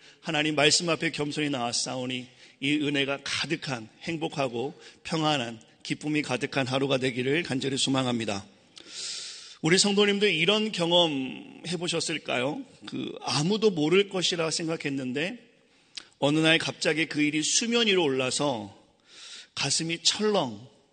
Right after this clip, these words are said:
내려앉고, 아, 그 자리에서 그냥 도망쳐 버리고 싶은 그 순간 말입니다.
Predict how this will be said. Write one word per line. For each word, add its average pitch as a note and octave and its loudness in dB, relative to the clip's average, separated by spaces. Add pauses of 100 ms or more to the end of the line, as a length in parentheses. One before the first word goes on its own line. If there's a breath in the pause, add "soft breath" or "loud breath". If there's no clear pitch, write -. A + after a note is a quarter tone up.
(180)
내려앉고, A#2 -8 (720 soft breath)
아, G#2+ -14
그 - -6
자리에서 D3+ 0
그냥 C#3+ -4
도망쳐 D#3+ 2
버리고 C#3 -4
싶은 A#2 -8 (440 soft breath)
그 - -12
순간 D3 -2
말입니다. A2 -12